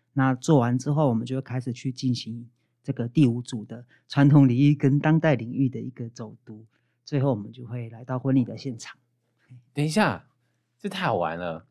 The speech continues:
Speaker 1: 对呀。<laughs> 我就说很好玩。
Speaker 2: 这，这很好玩欸，这个根本别的地方玩不到的啊。然后根本产生很多你未曾打开的五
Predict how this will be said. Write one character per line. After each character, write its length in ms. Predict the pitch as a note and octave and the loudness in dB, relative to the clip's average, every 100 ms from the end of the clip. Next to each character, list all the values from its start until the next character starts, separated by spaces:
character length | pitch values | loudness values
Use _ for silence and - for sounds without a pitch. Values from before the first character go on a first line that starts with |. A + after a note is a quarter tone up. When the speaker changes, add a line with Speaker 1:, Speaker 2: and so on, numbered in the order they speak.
| _ | _
Speaker 1:
对 200 | B3 G3 | 6 8
呀。 340 | G3 G#3 G3 - | 6 4 0 -6
<laughs> 1300 | - E3+ D3+ D3+ E3+ D3 D#3+ - - - - - F#3+ | 2 6 6 4 2 0 0 -2 -6 -6 -8 -14 -8
我 80 | |
就 100 | C4+ | -6
说 140 | C4 A#3+ | -4 -4
很 100 | A3+ | -2
好 140 | A#3 | 0
玩。 20 | |
Speaker 2:
这， 160 | C4+ B3+ | 2 6
这 80 | C4+ | 8
很 120 | B3+ | 10
好 180 | B3 E3 | 10 10
玩 180 | D3 D3+ | 8 8
欸， 160 | D#3 | 2
这 120 | G3+ | 0
个 280 | C#4+ F#3 C3 - | 2 2 0 -4
根 160 | C#4+ | -2
本 320 | D#4+ C#3 G2+ - _ | 2 2 0 -8 _
别 120 | D#3+ F3+ | -2 0
的 100 | G#3 | 0
地 100 | G#3+ | 2
方 160 | A3 | 2
玩 200 | G#3+ C3+ | 4 2
不 80 | E3+ | 2
到 200 | A3 F#3+ | 2 2
的 120 | D#3 | 2
啊。 340 | C#3 C3+ C#3+ - _ A#2 _ _ _ _ _ | 2 0 -6 -14 _ -20 _ _ _ _ _
然 120 | C#3 F3+ | -2 0
后 120 | F#3+ F#3 | 0 0
根 260 | G#3+ G#3+ | 0 0
本 520 | A#3+ A#2+ F2 E2+ F#2 - _ _ | -4 -4 -4 -6 -16 -20 _ _
产 180 | - G2+ | -8 -4
生 300 | C3 E3 E3+ | 0 0 0
很 220 | A2+ F#2+ | -2 -4
多 560 | A#2+ B2+ A#2+ A#2+ C3+ _ _ _ _ _ | -2 2 2 0 -4 _ _ _ _ _
你 160 | - F#2 | -18 -10
未 280 | B2+ D3+ A2 | 0 2 0
曾 580 | - F#2 E2 F2 G2 A2 _ _ | -2 -6 -6 -6 -10 -18 _ _
打 180 | - E2 | -8 -8
开 300 | - A2 G2+ | -8 -8 -6
的 140 | G2 F#2 | -6 -10
五 260 | E2+ E2+ | -12 -20